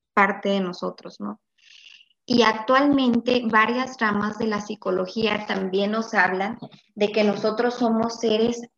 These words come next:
biopsicosociales. Un cuerpo, somos un alma,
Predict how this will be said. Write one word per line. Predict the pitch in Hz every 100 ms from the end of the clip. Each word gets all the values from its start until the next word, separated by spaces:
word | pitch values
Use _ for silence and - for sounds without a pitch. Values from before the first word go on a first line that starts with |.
| 208
biopsicosociales. | - 254 254 247 247 226 - - 202 - 190 - 190 160 - - _ - -
Un | 214 190 190
cuerpo, | 226 247 277 - 320 _
somos | - - 208 196 190 - _
un | - 220 190
alma, | 220 269 277 294